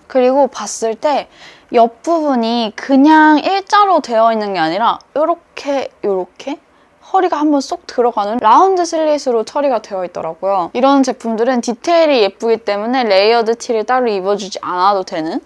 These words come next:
그런 예쁜 제품입니다. 이 롱슬리브 역시 맨투맨 형식으로 소매가 이렇게 잡혀 있어요. 이 청록색 조거 팬츠랑 같이 세트처럼 입어줬거든요. Yes, I see 는 역시 바지 맛집이 맞았습니다.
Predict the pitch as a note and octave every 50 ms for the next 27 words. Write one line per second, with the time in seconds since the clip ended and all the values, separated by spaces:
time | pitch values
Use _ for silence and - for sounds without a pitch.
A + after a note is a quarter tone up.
0 | _ - G#3+ G3+ F#3+ E3+ F3 F3 - G3+ G3 - - _ - - F3 D#3+ D3 C3+
1 | - - - - - - - A#3 B3+ B3+ G#3 B3 C4+ C#4+ D4 G4+ G4+ G4 F#4+ F4
2 | E4+ D4 B3+ A#3 A#3 - - - E4 E4 C#4+ G#3+ G3+ A#3 C4+ C#4 - G4+ G4+ G4
3 | F#4 F4 D4+ C#4 C#4 C4+ - B3+ G#3 G#3 G3 G3 G#3+ - - F#4 G4 G4+ G4 F4+
4 | C4 G3+ - - - - F3+ - _ - D4 B3+ A3+ - - - F3 F3 F3 F#3+
5 | G3+ G#3 G3+ F#3 E3+ - - A#3 A3+ G#3+ - - - A4+ A#4+ B4 B4+ C5 C5+ C5+
6 | - - D#4 C#4 C#4+ - - A#3+ G#3+ A#3 A#3 A#3 - C4 A3+ A3 - - G#3+ G3+
7 | G3+ - G3+ - G#3+ G3+ - D#4 E4+ - - - - - D#4+ C#4+ B3+ G#3 F3+ F#3
8 | F#3 F3+ F3+ - - - E3 F3 - - D3 - - - - G#3 G#3+ - - -
9 | C#4+ C4+ C4 B3+ C4 B3+ - G#3+ G#3 G3 F3 E3 - - - - - - - G3
10 | G3 F#3+ - C4 C4 A#3+ A#3 A#3 - - - F3 E3+ E3 D3+ D#3 - - F3+ -
11 | - - - - - - - -